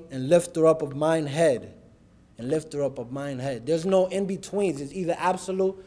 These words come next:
loyalty, absolute giving of self to the glory of God, or no glory of God in your mind as far as we're concerned. He's gonna get it regardless, but in your mind as far as we're concerned, you can't be of self and God,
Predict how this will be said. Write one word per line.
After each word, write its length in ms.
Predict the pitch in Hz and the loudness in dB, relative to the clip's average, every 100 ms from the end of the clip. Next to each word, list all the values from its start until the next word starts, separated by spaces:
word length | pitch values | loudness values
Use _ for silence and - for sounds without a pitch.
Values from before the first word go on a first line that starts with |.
| - - - | -20 -20 -6
loyalty, 600 | 135 160 165 160 165 156 | 2 4 2 0 -4 -2
absolute 600 | 156 165 - 175 170 170 - - - 127 | -2 -4 -4 -4 -2 -4 -10 -20 -20 -4
giving 320 | 151 165 165 | -2 0 0
of 120 | 143 | -2
self 360 | 131 - 156 147 | -4 0 2 0
to 80 | 147 | -6
the 100 | 135 | -6
glory 340 | 139 151 147 | -2 0 0
of 140 | 139 123 | -2 -2
God, 380 | 143 151 151 156 - - _ | -2 0 -2 -8 -20 -20 _
or 200 | - 131 | -4 -2
no 240 | 131 156 170 | 2 6 6
glory 360 | 139 127 120 | 4 -4 -4
of 140 | 120 123 | -6 -6
God 320 | 135 131 131 | -2 -2 -2
in 180 | 156 196 | 0 4
your 140 | 180 165 | 4 4
mind 340 | 165 175 147 | 2 0 0
as 140 | 127 | -4
far 240 | - 143 131 | -4 -2 -2
as 80 | 127 | -2
we're 100 | 127 | -6
concerned. 400 | 127 - 131 147 | -10 -8 -6 -6
He's 100 | 160 | -4
gonna 200 | 175 156 | -2 -2
get 180 | 156 | -2
it 80 | 151 | -2
regardless, 580 | 139 143 170 143 131 131 - - - | -2 2 2 2 -2 -8 -20 -20 -10
but 100 | 131 | -2
in 120 | 170 | 0
your 100 | 170 | 2
mind 300 | 160 170 175 | 2 0 0
as 80 | 143 | -2
far 200 | - 147 | -2 -2
as 60 | 135 | -2
we're 120 | 143 | -4
concerned, 440 | 143 143 - 151 | -6 -10 -8 -6
you 60 | 165 | -8
can't 400 | - - 208 196 - - - - - - | -4 2 2 2 -4 -20 -20 -20 -20 -10
be 180 | 151 175 | -2 2
of 120 | 165 | 2
self 380 | 160 175 160 - | 2 2 2 2
and 220 | 185 180 | -2 0
God, 380 | 151 139 135 131 | 0 0 0 -4